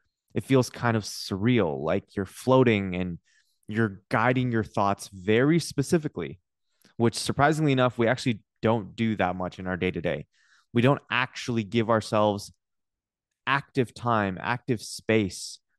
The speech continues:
to dream, partly because we hate being bored, but also because we're so distracted by pings, notifications, Slacks, T Vs, whatever it may be.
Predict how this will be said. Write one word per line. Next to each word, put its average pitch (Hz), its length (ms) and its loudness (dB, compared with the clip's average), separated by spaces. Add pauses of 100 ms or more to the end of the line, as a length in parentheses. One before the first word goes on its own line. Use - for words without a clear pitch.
(140)
to 107 100 0
dream, 98 580 -4 (1300)
partly 156 280 6
because 117 280 2
we 110 100 0
hate 113 180 0
being 104 240 -4
bored, 98 380 0
but 95 100 -2
also 113 280 -2
because 104 420 -2 (280)
we're 107 100 0
so 110 180 2
distracted 104 600 -4
by 87 120 -4
pings, 113 420 -4
notifications, 104 680 -4
Slacks, 113 320 -4
T 113 180 -6
Vs, 113 240 -2
whatever 120 300 2
it 117 60 0
may 104 160 -2
be. 101 400 -4